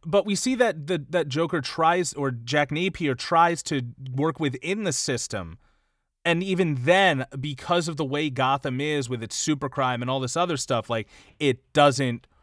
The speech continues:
work. And tha-, and so, you know, eventually the Joker has to kind of come back to be able to combat Neo Joker. And, and, you know, I think it just shows that, you know, in the end that th-, there,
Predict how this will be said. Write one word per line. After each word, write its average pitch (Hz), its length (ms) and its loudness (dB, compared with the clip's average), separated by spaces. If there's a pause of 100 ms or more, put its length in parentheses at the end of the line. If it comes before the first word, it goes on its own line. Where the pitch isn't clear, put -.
(180)
work. 120 520 2 (100)
And 131 260 -2
tha-, 139 140 -2
and 127 400 -4
so, 127 320 0 (320)
you 151 120 0
know, 123 260 0
eventually 156 460 2
the 131 100 2
Joker 139 560 2
has 139 300 2
to 131 100 -4
kind 127 240 0
of 117 100 -6
come 127 220 -2
back 131 320 2
to 131 100 -8
be 120 140 -4
able 117 140 -4
to 117 80 -12
combat 113 480 -2
Neo 139 280 0
Joker. 104 520 -8 (480)
And, 120 580 2 (460)
and, 123 320 0 (100)
you 151 120 0
know, 143 60 4
I 135 120 4
think 131 180 -2
it 120 120 -6
just - 280 -4
shows 143 460 0
that, 123 360 2
you 131 120 -8
know, 123 100 -4
in 123 80 -4
the 123 180 -2
end 180 300 2
that 151 240 0 (640)
th-, 147 240 0
there, 143 400 2